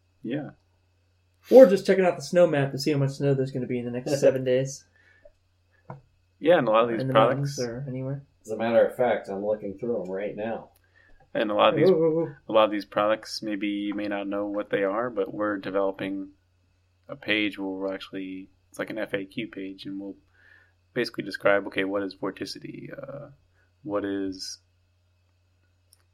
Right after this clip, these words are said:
Speaker 1: not what is relative humidity. People know what that is for the most part, but,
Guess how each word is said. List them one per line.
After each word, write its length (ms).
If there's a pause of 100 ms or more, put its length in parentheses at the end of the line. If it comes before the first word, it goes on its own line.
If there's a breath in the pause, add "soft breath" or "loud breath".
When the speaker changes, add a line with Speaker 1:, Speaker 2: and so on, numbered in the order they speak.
(200)
Speaker 1:
not 220
what 120
is 140
relative 380
humidity. 600
People 360
know 260
what 160
that 160
is 240 (200)
for 100
the 80
most 260
part, 300
but, 180